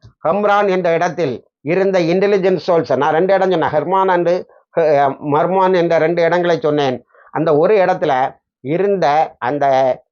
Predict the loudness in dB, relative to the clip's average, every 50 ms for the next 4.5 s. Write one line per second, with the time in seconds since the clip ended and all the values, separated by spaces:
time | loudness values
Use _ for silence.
0 | _ _ _ -2 0 2 2 2 0 0 -2 0 0 0 0 0 0 0 0 0
1 | 0 0 -2 -2 -2 -4 -2 -4 -4 -4 -2 -2 -2 -2 -4 -6 -10 -10 -8 -4
2 | -2 -2 -2 0 0 -2 -2 -4 -6 _ _ _ _ -10 -6 -2 0 2 2 2
3 | 2 2 2 0 0 0 0 2 2 2 2 2 2 0 0 -2 -4 -6 -6 -6
4 | -4 -2 -2 0 0 2 2 2 0 0